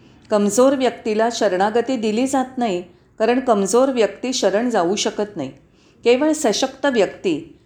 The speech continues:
जे धैर्यशाली आहेत, तेच शरणागती पत्करू शकतात, कारण शरणागतीसाठी शक्ती आणि जोम हवा असतो.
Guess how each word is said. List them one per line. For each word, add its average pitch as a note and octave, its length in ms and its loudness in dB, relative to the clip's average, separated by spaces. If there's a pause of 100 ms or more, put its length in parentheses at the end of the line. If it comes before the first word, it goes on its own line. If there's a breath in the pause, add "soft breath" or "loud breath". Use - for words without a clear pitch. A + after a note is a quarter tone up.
(140)
जे A#3+ 160 4
धैर्यशाली B3 760 2
आहेत, D#3+ 360 2 (400 soft breath)
तेच C#4 240 0
शरणागती G3+ 560 0
पत्करू F#3 460 -2
शकतात, E3 420 -8 (520 soft breath)
कारण G3+ 240 0
शरणागतीसाठी G#3 1080 0
शक्ती A3+ 480 -2
आणि A3+ 220 0
जोम F3+ 280 2
हवा D3 280 0
असतो. C#3 460 -6